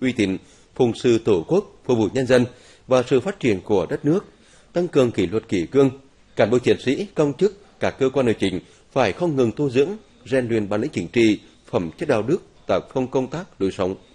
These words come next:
Chiều qua ngày mười lăm tháng chín, Trung tâm Chỉ huy Phòng chống dịch covid mười chín tỉnh đã tổ chức buổi họp để báo cáo Thường trực Ban Chỉ đạo Phòng chống dịch covid mười chín tỉnh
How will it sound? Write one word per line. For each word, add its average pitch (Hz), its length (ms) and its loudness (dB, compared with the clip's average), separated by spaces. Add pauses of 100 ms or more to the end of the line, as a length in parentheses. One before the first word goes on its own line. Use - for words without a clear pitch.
(720)
Chiều 139 140 2
qua 160 140 -2
ngày 143 120 0
mười 113 120 0
lăm 139 120 -2
tháng 120 180 0
chín, 92 240 2 (300)
Trung 147 120 2
tâm 143 140 4
Chỉ 107 120 4
huy 127 140 0
Phòng 127 220 2
chống 85 160 2
dịch 117 180 2
covid 147 260 2
mười 139 100 2
chín 95 180 0
tỉnh 92 280 2
đã 107 80 2
tổ 110 180 4 (120)
chức 175 140 -2
buổi 101 200 2
họp 101 300 -2 (260)
để 117 100 2
báo 101 140 2
cáo 90 260 0
Thường 127 280 0
trực 117 160 -2
Ban 147 140 -4
Chỉ 139 100 -2
đạo 110 140 2
Phòng 117 160 -2
chống 85 180 -2
dịch - 280 -4
covid 143 280 2
mười 135 100 0
chín 87 220 -2
tỉnh 92 240 0